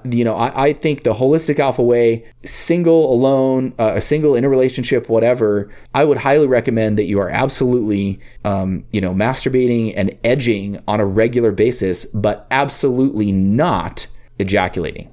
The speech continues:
right? And this takes practice. It takes practice to, um, you know, to do that if that's not something that you're doing right now. If you've always just ejaculated since you were a kid, then not doing that is gonna take some practice, and it takes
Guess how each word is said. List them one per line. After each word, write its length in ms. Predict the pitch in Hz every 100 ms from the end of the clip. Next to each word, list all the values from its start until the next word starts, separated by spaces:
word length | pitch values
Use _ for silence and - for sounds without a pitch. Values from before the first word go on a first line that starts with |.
| -
right? 320 | - 117 123 - - -
And 160 | 120 180
this 140 | 190
takes 420 | 190 165 - - - - -
practice. 540 | 170 269 - - - -
It 80 | -
takes 180 | 196
practice 640 | - 160 202 - 98 - -
to, 580 | - - 123 113 104 - - _ _ 110
um, 480 | 107 95 95 90 -
you 140 | 113 110
know, 120 | 104
to 140 | -
do 160 | 98 185
that 200 | 123 98
if 80 | 95
that's 220 | 147 -
not 260 | 113 131 135
something 320 | 123 120 110
that 140 | 95
you're 80 | 95
doing 240 | 107 139
right 140 | 92 85
now. 200 | 90 90
If 160 | -
you've 100 | 160 151
always 560 | 104 131 139 120 107
just 260 | - 110 - -
ejaculated 880 | 92 - 135 - 95 92 95 98 - - - -
since 280 | 113 104
you 100 | 113
were 120 | 107 98
a 60 |
kid, 520 | - 143 110 95 107 - - - _ -
then 420 | 110 107 101 - - _ -
not 400 | 101 120 147 110
doing 240 | 160 143
that 300 | 98 95 95
is 140 | 101
gonna 180 | 107 117
take 240 | - 156 -
some 140 | 95
practice, 560 | - 135 190 95 98 -
and 180 | 117
it 100 | 123
takes 380 | 120 170 160 -